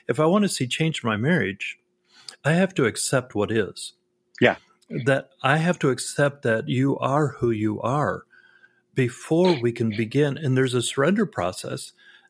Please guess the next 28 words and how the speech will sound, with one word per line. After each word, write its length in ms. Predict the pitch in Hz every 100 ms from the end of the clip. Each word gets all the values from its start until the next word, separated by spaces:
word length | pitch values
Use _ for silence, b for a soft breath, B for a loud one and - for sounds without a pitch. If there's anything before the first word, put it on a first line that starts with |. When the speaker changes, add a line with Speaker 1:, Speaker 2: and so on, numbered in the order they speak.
| -
Speaker 1:
um, 320 | 104 123 190 349
that, 680 | 156 120 123 131 131 - - - _ _ _ _ _ _ -
that 180 | 123
allows 560 | - 143 135 165 170 165
for 200 | - 120
profound, 920 | - 131 - - 143 165 135 107 98 - _ _ -
uh, 160 | 120 - - 127
Speaker 2:
Hmm. 160 | 101
Speaker 1:
change. 340 | 92 98 - - _ _ _ -
Speaker 2:
Oh, 100 | 131
totally. 560 | - 202 165 87 76 107
Yeah. 180 | 143 117
When, 200 | 101 131
when 200 | 127 135
I 80 | 156 156 160
Speaker 1:
Mm-hmm. 260 | 123 156 143
Speaker 2:
recognize, 480 | 143 135 131 113 123
I 40 |
mean, 180 | 120 113
that's 200 | 123 127
one 180 | 131 139
of 60 |
my 160 | 127 120
favorite 480 | - 143 143 127 120
phrases 460 | 139 135 123 113
from 160 | - 104
Schnarch 640 | - - 156 135 98 - - B B B B -
is, 460 | 110 104 95 -